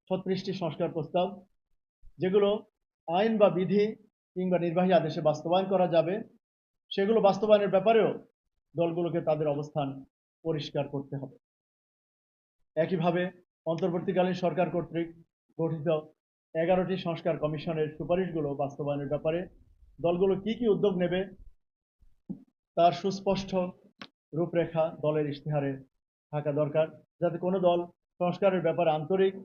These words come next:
কোন কোন দল সংস-, সংস্কারের ব্যাপারে আন্তরিক, তা জনগণ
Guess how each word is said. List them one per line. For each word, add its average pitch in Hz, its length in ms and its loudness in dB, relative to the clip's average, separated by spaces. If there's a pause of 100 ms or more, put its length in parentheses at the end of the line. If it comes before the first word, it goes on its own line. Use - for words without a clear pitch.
(400)
কোন 226 220 2
কোন 220 220 -2
দল 156 300 2
সংস-, 156 260 -8 (320)
সংস্কারের 160 360 -2
ব্যাপারে 156 260 -2
আন্তরিক, 151 440 -6 (380)
তা 156 120 2
জনগণ 147 480 -4